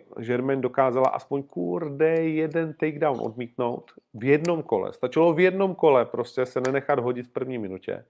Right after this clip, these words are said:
a podle mě by ten zápas dopadnul jinak. Ale prostě klobouk dolů před Nunes, že přes veškerý krize,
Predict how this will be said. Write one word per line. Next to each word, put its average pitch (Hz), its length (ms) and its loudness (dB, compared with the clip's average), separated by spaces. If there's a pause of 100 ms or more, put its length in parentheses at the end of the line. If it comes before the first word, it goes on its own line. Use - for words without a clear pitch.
(560)
a - 60 -6
podle 120 280 -2
mě 117 140 -2
by 110 100 -6
ten 107 160 -4
zápas 98 300 -6
dopadnul 98 420 -6
jinak. - 280 -10
Ale 110 260 2 (1000)
prostě 120 320 0
klobouk 151 360 6
dolů 147 180 4
před - 180 -8
Nunes, 131 440 0
že 117 300 0
přes 113 320 -8
veškerý 131 440 0
krize, 127 520 2